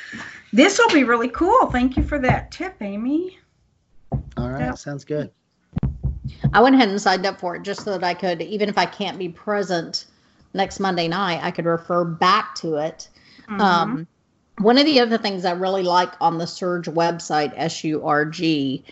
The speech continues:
Speaker 3: is they have a whole set, uh, one of their resources is characteristics of white supremacy culture.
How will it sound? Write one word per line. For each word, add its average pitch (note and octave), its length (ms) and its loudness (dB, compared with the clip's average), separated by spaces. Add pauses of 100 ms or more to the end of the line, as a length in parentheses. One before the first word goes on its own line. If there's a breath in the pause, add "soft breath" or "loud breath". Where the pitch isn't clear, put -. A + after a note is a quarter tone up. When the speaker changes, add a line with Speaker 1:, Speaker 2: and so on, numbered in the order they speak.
(320 soft breath)
Speaker 3:
is E3+ 160 2
they G3+ 180 6
have G3+ 160 4
a G3+ 60 6
whole G#3 420 4
set, G3+ 400 -2
uh, E3 380 4
one G3 280 -2
of G#3 60 2
their F3+ 140 2
resources E3 760 -2
is D3+ 140 -8
characteristics F3+ 1000 -2
of F3 120 -4
white F3 380 2
supremacy E3+ 640 -4
culture. D#3+ 800 -8